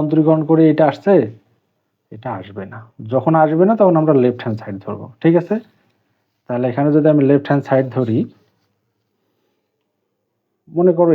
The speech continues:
এটাই আমি লেফট হ্যান্ড সাইড ধরলাম। আচ্ছা, লেফট হ্যান্ড সাইড লিখি একবার। তাহলে এখানে আছে এক্স ডি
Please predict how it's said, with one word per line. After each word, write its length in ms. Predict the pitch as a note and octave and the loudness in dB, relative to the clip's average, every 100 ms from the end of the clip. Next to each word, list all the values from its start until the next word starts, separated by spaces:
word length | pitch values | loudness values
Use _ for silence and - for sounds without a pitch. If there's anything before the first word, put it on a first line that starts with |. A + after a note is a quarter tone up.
| C3 | 2
এটাই 200 | A#2+ D3 C3 | 2 2 2
আমি 100 | B2 | 2
লেফট 160 | A#2 A2 | 0 0
হ্যান্ড 140 | A#2+ A2+ | -4 -6
সাইড 140 | A2+ G#2+ | -6 -8
ধরলাম। 300 | A2+ A2 A#2 A#3 - _ _ _ _ _ _ _ _ _ _ G#2+ | -6 -4 -4 -4 -8 _ _ _ _ _ _ _ _ _ _ -18
আচ্ছা, 180 | - G#2+ B2 | -10 -2 0
লেফট 260 | C#3 - - - _ _ _ | 0 -2 -16 -18 _ _ _
হ্যান্ড 180 | B2 A2 A2+ | -8 -6 -6
সাইড 240 | G2+ - - - _ A#2+ A#2 | -8 -8 -18 -20 _ -10 -4
লিখি 240 | A2+ A2 G#2 | -4 -4 -8
একবার। 240 | - - - _ _ _ _ _ _ _ | -10 -16 -18 _ _ _ _ _ _ _
তাহলে 180 | - A#2+ B2 | -6 -2 0
এখানে 160 | B2+ C3 | 0 -2
আছে 140 | - C3+ B2 D3 | -2 -2 2 2
এক্স 200 | E3 - - _ _ _ _ _ _ _ _ _ _ _ _ _ _ _ _ _ _ A2 | 0 -8 -20 _ _ _ _ _ _ _ _ _ _ _ _ _ _ _ _ _ _ -16
ডি 100 | G#2+ | -6